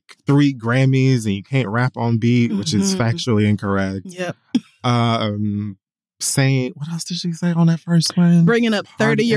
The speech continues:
Speaker 2: thirty-year-old
Speaker 1: clip.
Speaker 2: T from when he was fifteen years
Speaker 1: Yes.
Speaker 2: old, stale T. Like, girl, we're talking about rape. Rape is not stale T ever. I don't care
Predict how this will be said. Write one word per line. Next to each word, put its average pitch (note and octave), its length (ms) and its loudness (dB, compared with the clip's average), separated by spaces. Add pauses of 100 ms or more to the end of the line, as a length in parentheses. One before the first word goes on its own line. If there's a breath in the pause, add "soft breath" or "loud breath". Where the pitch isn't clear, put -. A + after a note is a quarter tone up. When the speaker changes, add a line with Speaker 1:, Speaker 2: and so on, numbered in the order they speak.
Speaker 2:
thirty-year-old G#3 320 0
Speaker 1:
clip. C3+ 180 -6
Speaker 2:
T G3 380 0
from F3+ 260 -4
when F#3 160 -4
he G3+ 140 2
was D#3 180 -4
fifteen F#3 480 -2
years F3 300 0
Speaker 1:
Yes. - 200 2
Speaker 2:
old, E3 340 -2
stale F3 560 -4
T. F3 340 -6
Like, F3+ 180 -2
girl, B3 220 0
we're G#4 120 -2
talking G#4 340 -2
about A#3+ 380 0
rape. G#3+ 380 -2 (1120)
Rape A#3 240 0
is D#4+ 100 0
not F4 180 0
stale D#4 420 0
T D4+ 440 -2
ever. C4+ 520 0
I C#4+ 80 0
don't F4 160 -6
care E4 360 -2